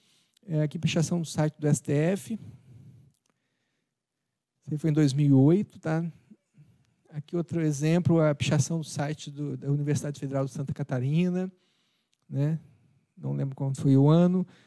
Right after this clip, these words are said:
Aqui, pichação do site da unicef. Outro exemplo aqui, ó, pichação do site da P C S, da Polícia Civil. Também sofremos um ataque, é. <laughs> Tá?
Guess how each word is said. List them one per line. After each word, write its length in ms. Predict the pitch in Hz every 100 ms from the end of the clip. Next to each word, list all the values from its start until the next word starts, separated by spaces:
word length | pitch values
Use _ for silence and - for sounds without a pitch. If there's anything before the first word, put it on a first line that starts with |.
| _
Aqui, 240 | 147 147 170
pichação 480 | - - 160 - 170
do 80 |
site 340 | 147 165 156 147
da 100 | 147
unicef. 800 | 143 120 165 170 170 - 196 190 _ - _ _ _ _ _ _ _ _ _ _ _ _ _ _
Outro 220 | - 139 160
exemplo 340 | 139 151 151
aqui, 180 | 139 127
ó, 60 |
pichação 380 | 117 - 139 190
do 40 | 202
site 200 | 202 208
da 80 |
P 200 | 202 240
C 220 | 247 165 196
S, 480 | 247 240 190 240
da 80 | 214
Polícia 380 | - 175 196 -
Civil. 360 | 277 196 233 - _ _ _ _ _
Também 220 | 170 170
sofremos 500 | 170 226 196 214 214
um 60 | 240
ataque, 480 | 277 202 208 247 196
é. 220 | 180 220 - - - 175 175
<laughs> 540 | 185 165 220 240 196
Tá? 260 | - 190